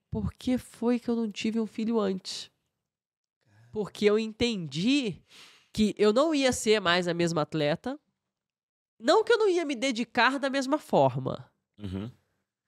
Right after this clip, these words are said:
Speaker 1: Mas eu não seria mais a mesma.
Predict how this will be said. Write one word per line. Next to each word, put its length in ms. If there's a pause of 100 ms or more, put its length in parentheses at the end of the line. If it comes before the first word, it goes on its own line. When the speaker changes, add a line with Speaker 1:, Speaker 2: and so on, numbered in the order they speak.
(500)
Speaker 1:
Mas 460
eu 60
não 80
seria 260
mais 180
a 80
mesma. 540